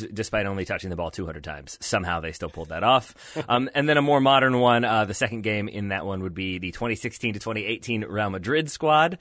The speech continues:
Speaker 1: uh, which we may talk about very briefly on today's episode, uh, versus the twenty eighteen to twenty twenty Liverpool team. That is a draw that happened organically. It's, it's two very modern teams that we are very excited to talk about and very excited to talk about because it doesn't require that much research 'cause they're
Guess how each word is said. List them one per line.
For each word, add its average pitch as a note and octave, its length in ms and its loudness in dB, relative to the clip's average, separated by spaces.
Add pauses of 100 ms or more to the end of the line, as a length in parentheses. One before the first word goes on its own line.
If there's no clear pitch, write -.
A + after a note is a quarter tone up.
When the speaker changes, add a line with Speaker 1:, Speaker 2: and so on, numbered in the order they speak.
(260)
Speaker 1:
uh, G2+ 180 2
which A2 300 -2
we A2 140 -2
may A#2+ 320 4
talk A#2 200 0
about A2 180 0
very G#2+ 160 2
briefly G#2 340 -2
on G2 160 -2
today's F2+ 280 -4
episode, C3 460 -4 (280)
uh, A#2 400 8
versus C#3 420 0
the C3+ 80 -4
twenty C3+ 260 -4
eighteen B2+ 360 -2
to A#2+ 100 -6
twenty A2+ 260 -4
twenty A2 300 -4
Liverpool A2+ 580 0
team. D#2+ 440 -8
That C3+ 180 2
is D#3 140 4
a E3+ 60 6
draw D#3 220 6
that D#3 100 4
happened D3+ 240 2
organically. D#3 680 2
It's, - 320 -2
it's A2+ 160 -6
two C#3 160 -2
very B2+ 200 4
modern B2 480 2
teams A#2+ 420 -4
that G#2+ 180 -2
we G2+ 220 0
are F#2+ 200 0
very F#2+ 220 0
excited F#2+ 320 -6
to F2+ 60 -8
talk G2+ 200 -4
about C3 260 0
and G#2+ 120 -4
very G2 140 -2
excited F2+ 260 -8
to E2+ 60 -18
talk F#2+ 200 -4
about C3 140 -4
because D3 200 -2
it D#3 60 -4
doesn't E3 200 -2
require D#3+ 400 2
that G#3 180 2
much A#3+ 120 2
research B2 480 -2
'cause A2+ 200 -6
they're A#2 340 2